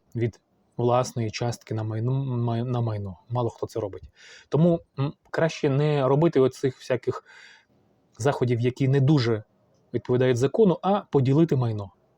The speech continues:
добровільно через нотаріуса або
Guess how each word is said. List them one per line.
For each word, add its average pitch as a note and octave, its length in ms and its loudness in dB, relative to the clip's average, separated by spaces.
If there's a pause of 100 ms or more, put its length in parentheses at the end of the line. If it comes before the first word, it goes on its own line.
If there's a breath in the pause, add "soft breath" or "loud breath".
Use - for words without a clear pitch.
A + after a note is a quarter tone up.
(300)
добровільно B2+ 680 2 (440)
через B2+ 320 0
нотаріуса C3+ 640 0 (520 soft breath)
або E3 640 0